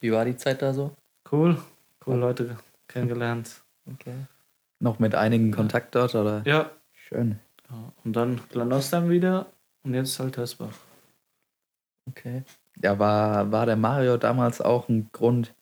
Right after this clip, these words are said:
Speaker 3: dass du zu den Vikings gewechselt bist? Damals hieß ja noch K S C Hösbach.
Speaker 2: Ja,
Speaker 3: Erst seit
Speaker 2: unter
Speaker 3: letztem
Speaker 2: anderem
Speaker 3: Jahr.
Speaker 2: auch. Und die Mannschaft war auch sympathisch, die Leute.
Speaker 3: Du hast davor auch schon öfters in Hösbach trainiert, oder?
Speaker 2: Ja.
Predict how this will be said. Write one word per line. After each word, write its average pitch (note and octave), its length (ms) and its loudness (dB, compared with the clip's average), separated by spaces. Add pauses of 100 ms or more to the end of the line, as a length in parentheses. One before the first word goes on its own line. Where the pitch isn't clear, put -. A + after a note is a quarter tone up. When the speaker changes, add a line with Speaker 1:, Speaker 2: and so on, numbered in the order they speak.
(280)
Speaker 3:
dass G2+ 220 -4
du G#2 260 2
zu - 220 -8
den G2+ 280 0
Vikings - 460 -4
gewechselt G#2 480 -4
bist? A2 320 -4
Damals G2 560 0 (200)
hieß G2+ 200 0
ja F#2 80 2
noch F#2+ 140 -4
K F#2 120 2
S G2 100 -4
C G2 120 2
Hösbach. G#2 360 0 (180)
Speaker 2:
Ja, A#2 240 0
Speaker 3:
Erst G2+ 160 -2
seit D3+ 100 0
Speaker 2:
unter C3+ 160 2
Speaker 3:
letztem A#2 180 2
Speaker 2:
anderem A#2+ 260 2
Speaker 3:
Jahr. G2 120 -6
Speaker 2:
auch. G#2 280 -12 (400)
Und B2+ 300 -8
die B2 60 0
Mannschaft A2+ 680 -2
war G#2+ 80 -8
auch G#2+ 180 -8
sympathisch, A2+ 580 -8
die A2+ 80 -8
Leute. A#2 460 -6 (180)
Speaker 3:
Du A2+ 100 0
hast A2 160 2
davor A#2 320 2
auch A2+ 60 0
schon G#2+ 280 0
öfters A2 380 -2
in G#2+ 100 0
Hösbach G#2+ 320 -2
trainiert, G#2 480 0
oder? G#2 180 -2
Speaker 2:
Ja. C3+ 180 2